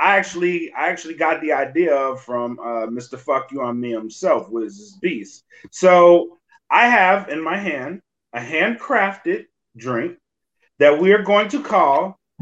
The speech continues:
the official Smoke Pit drink. Uh, K C, since you're in the group, this might resonate well with you. This is a drink that I have deemed the Jazzy Ratchet. Now, in this drink,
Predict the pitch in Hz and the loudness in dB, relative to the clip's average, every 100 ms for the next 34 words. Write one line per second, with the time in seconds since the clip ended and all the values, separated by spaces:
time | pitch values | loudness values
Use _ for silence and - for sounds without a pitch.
0 | 185 - - 120 156 160 165 175 214 202 | -10 -10 -20 -8 -6 -4 -6 -4 -6 -8
1 | 220 247 247 - - 151 110 120 123 147 | 0 2 2 -2 -2 -2 -4 -6 -4 -4
2 | - _ _ _ - 151 156 151 226 226 | -8 _ _ _ 0 4 4 4 4 2
3 | 233 226 226 220 208 196 220 170 202 208 | 2 0 -2 -2 -4 0 2 2 0 -2
4 | 190 185 214 220 143 196 202 202 196 175 | -4 -2 -2 -2 0 -2 0 2 2 4
5 | 196 170 190 196 156 190 185 156 135 143 | 2 2 0 0 4 4 4 2 -6 -8
6 | 101 - - - - - 277 302 262 269 | -8 -10 -20 -20 -10 0 2 2 -2 -4
7 | 196 233 233 196 190 190 196 190 - 165 | 0 2 2 4 4 6 6 4 2 -6
8 | 127 - 262 262 269 269 262 - _ _ | -4 0 0 0 -6 -6 -8 -8 _ _
9 | _ 113 165 131 - 220 226 190 226 208 | _ _ -2 0 2 4 4 2 -4 0
10 | 190 170 165 - 101 - _ _ _ _ | 2 2 2 -2 -14 -18 _ _ _ _
11 | _ 190 214 135 120 247 294 202 151 127 | _ 0 0 0 0 0 0 -2 -4 -6
12 | 117 104 104 | -12 -10 -10